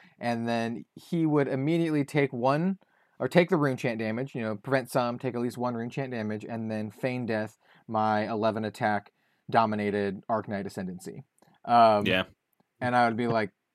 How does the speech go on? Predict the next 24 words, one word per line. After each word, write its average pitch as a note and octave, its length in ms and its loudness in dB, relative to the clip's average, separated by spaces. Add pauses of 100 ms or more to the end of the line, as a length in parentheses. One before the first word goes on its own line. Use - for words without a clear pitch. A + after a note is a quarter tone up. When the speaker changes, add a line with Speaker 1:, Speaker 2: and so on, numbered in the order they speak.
(140)
Speaker 1:
"God, D3+ 720 2 (300)
oh A2 400 -2
man." G#2 460 -2 (260)
Speaker 2:
<laughs> - 0 - (580)
Speaker 1:
And D#3 140 4
so D3+ 160 4
if, E3+ 80 -2 (120)
if - 140 -2
you B3 120 2
didn't G#3+ 340 -2
know, D3+ 600 -4 (360)
Feign F#3+ 300 4
Death F#3 400 4
is C#3 380 4
a B2 280 0
Ranger C#3 720 -2
instant. C3+ 640 -6 (420)
Um, A#2 480 4
it C3+ 240 4
is C3 200 2
a A#2+ 100 -2
yellow A#2+ 360 2
pitch A#2+ 260 -8
card, B2 380 -2